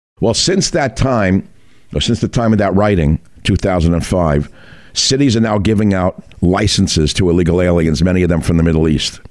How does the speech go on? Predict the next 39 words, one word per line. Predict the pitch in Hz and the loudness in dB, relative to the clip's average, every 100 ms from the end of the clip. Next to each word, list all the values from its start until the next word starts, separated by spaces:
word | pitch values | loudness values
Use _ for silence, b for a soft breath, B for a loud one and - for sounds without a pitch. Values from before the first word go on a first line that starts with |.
| - | -4
Here's | 80 69 | 0 0
what | 71 | 2
I | |
wrote | 69 76 82 - B B B B B | 2 2 0 -2 B B B B B
in | - 82 | -2 0
Liberalism | 78 65 64 65 65 | 0 0 0 0 0
is | 65 | 0
a | 67 | 0
Mental | 65 71 | 0 0
Disorder. | 80 - 90 117 | -2 -2 -2 0
Again, | 120 143 104 | 0 2 2
you | 95 | 2
be | 110 | 2
the | 117 | 0
judge. | 110 151 - - - B | 0 -2 -2 -6 -14 B
"If | 98 82 | -2 2
you | 107 | 2
were | 175 208 | 2 2
the | 156 | 2
leader | 131 135 107 82 - | 2 2 2 0 0
of | 82 | 0
an | 87 | 0
impoverished | 87 - 101 104 120 - | 0 0 0 0 -2 -2
Central | 110 110 - 127 - | -2 -2 -2 -4 -2
or | 82 | -2
South | 82 101 101 | 0 -2 0
American | 113 92 90 87 | 0 0 0 0
country, | 82 90 82 - - - B B B B B | 0 0 0 -2 -4 -10 B B B B B
and | 95 | 0
you | 95 | 2
knew | 95 120 143 | 2 2 2
you | 104 98 | 2 2
could | 101 87 | 0 -2
export | 107 - 110 95 | -2 -2 -2 2
your | 95 | 2
biggest | 82 107 107 | 2 0 0
social | - 98 98 80 | 0 -2 -2 -4
problem, | - 69 71 73 | -2 0 2 0
poverty, | 65 95 85 73 64 | 0 0 0 0 -2